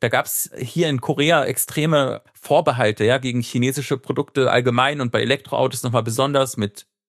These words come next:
Datenklau und so weiter. Und die boomen jetzt aber, weil, weil die Leute sehen, okay, ähm, ich will nicht von Spritpreisen abhängig sein und die besten, günstigsten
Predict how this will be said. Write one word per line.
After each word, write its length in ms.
Datenklau 600
und 200
so 100
weiter. 360
Und 360
die 60
boomen 280
jetzt 240
aber, 320
weil, 240
weil 120
die 80
Leute 280
sehen, 260
okay, 460
ähm, 400
ich 160
will 100
nicht 140
von 120
Spritpreisen 600
abhängig 400
sein 280
und 240
die 180
besten, 640
günstigsten 800